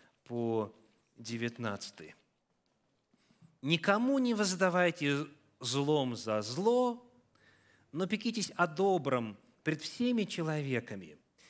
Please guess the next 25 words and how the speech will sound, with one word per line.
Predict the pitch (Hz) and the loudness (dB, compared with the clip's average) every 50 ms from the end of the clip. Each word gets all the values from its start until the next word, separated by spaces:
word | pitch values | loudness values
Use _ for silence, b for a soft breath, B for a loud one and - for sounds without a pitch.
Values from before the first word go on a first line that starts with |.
| B | B
Если | B 156 175 175 - 165 | B 0 0 0 0 2
возможно | 151 175 180 180 214 254 285 294 277 226 156 147 127 117 | 2 2 2 2 0 2 2 4 4 4 2 0 -4 -4
с | - | -2
вашей | 135 131 123 113 - 113 101 | 0 0 0 0 0 -4 -10
стороны, | - - - 127 156 196 233 277 294 262 - B B B B B | -10 -6 -4 -2 0 0 2 0 0 -2 -4 B B B B B
будьте | 160 240 262 254 - - 220 | 0 0 0 0 0 -4 -2
в | 220 | 0
мире | 254 254 247 233 208 | 0 0 2 0 0
со | - - 233 | -2 -2 -6
всеми | - - - - - 254 262 269 247 208 180 | -6 -6 -8 -6 -2 0 0 2 2 0 0
людьми, | 135 135 143 135 123 156 185 190 190 151 113 - - B B B B B B | 0 0 0 -2 0 0 0 0 2 0 0 -2 -6 B B B B B B
не | 165 202 233 226 | 0 2 2 2
мстите | 190 - - - 247 247 240 202 - 180 156 | 2 0 -4 -2 0 0 0 0 0 0 -2
за | 135 135 143 | 0 0 -2
себя, | - - - 156 143 135 143 147 139 131 120 104 92 - - _ _ _ _ _ _ _ _ _ _ _ _ _ _ _ _ _ _ _ - | -2 -4 -4 -6 -2 0 2 4 4 4 4 2 -2 -8 -18 _ _ _ _ _ _ _ _ _ _ _ _ _ _ _ _ _ _ _ -8
возлюбленные, | 117 131 135 131 127 123 147 180 196 170 147 131 120 113 110 104 104 95 90 - B B B | -2 0 0 2 0 0 0 0 0 0 -2 -4 -6 -8 -10 -10 -10 -10 -12 -14 B B B
но | 143 165 180 160 | 0 2 2 2
дайте | 147 180 196 208 202 202 - 196 185 | 2 2 2 2 0 0 -2 -4 -4
место | 180 185 190 190 185 185 - - 185 170 | -2 -2 0 0 -2 -2 -4 -4 -6 -4
гневу | 151 165 180 190 190 170 170 175 170 | -2 -2 0 0 0 0 0 0 -2
Божию, | 147 123 139 190 220 233 233 226 170 165 170 160 147 135 123 104 87 B B B B B B B B B | -2 -2 -2 0 2 4 4 2 2 2 0 0 2 2 0 0 -2 B B B B B B B B B
ибо | - 123 127 117 117 110 | -4 -4 -2 -2 -2 -2
написано: | 107 107 - - 214 233 226 - - 202 196 190 185 180 170 - | -4 -4 -4 -2 0 0 0 0 0 0 2 4 4 4 2 0
„Мне | 143 165 196 233 254 269 262 220 | 0 0 2 4 4 4 6 4
отмщение, | 185 175 - 143 147 139 - - - 185 180 170 160 156 147 139 139 131 | 4 2 2 -2 -6 -6 -6 -4 0 2 2 2 2 2 2 2 2 0